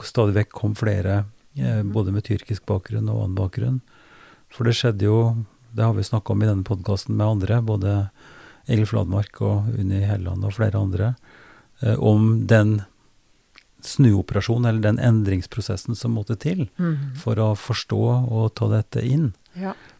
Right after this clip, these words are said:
Speaker 1: Men, eh, jeg vet ikke, i hvor stor grad føler du at dette også har influert på kirka, og på sånn som du kjenner Fjell kirke, den endringen? For det,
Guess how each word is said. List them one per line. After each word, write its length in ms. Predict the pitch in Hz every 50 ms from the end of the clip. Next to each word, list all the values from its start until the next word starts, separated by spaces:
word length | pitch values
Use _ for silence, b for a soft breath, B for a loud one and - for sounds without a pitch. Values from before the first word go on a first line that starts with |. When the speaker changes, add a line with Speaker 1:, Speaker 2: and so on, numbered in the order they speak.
| _ -
Speaker 1:
Men, 260 | 120 120 120 123 -
eh, 320 | 160 - 127 123 123 120
jeg 720 | 120 117 - - - _ _ _ - - - - - _ -
vet 100 | 131 -
ikke, 120 | - 139 139
i 40 |
hvor 100 | 135 151
stor 200 | - - 151 143 135
grad 240 | 123 120 120 117 117
føler 260 | - 143 127 110 110
du 80 | 107 117
at 100 | 117 -
dette 300 | - 120 - - - 113
også 280 | 110 101 - - 110 104
har 200 | 110 110 110 110
influert 420 | 110 110 - - 110 104 101 - -
på 80 | 113 -
kirka, 420 | - 123 113 - - _ - 120
og 240 | 123 127 123 117 -
på 160 | - 117 110
sånn 180 | 107 - 113 104
som 140 | - - 110
du 60 | 107
kjenner 480 | - 117 107 101 98 98 101 104 104 B B B B B B B B B B _
Fjell 200 | - 113 113 107
kirke, 420 | - - 107 - - - 131 127
den 140 | 123 117 113
endringen? 480 | 117 120 113 110 101 98 95 98 120 131
For 140 | - 123 117
det, 320 | 113 110 107 104 104 107